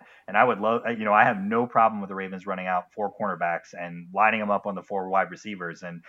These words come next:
whether it's man or zone, um, do whatever iteration of that they need. You know, you saw a really great play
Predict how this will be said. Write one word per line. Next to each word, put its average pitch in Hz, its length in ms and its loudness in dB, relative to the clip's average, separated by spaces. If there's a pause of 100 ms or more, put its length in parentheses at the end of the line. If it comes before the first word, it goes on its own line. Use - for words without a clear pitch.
(160)
whether 120 240 4
it's 107 140 -2
man 110 180 0
or 95 100 -2
zone, 90 560 -2
um, 87 360 -4
do 120 100 -4
whatever 107 380 0
iteration 98 460 -4
of 90 40 -12
that 90 180 -6
they 87 140 -8
need. 85 340 -10
You 92 100 -12
know, 95 40 -8
you 95 140 -8
saw 117 200 2
a 98 60 2
really 117 260 -4
great 98 360 -6
play 98 360 -6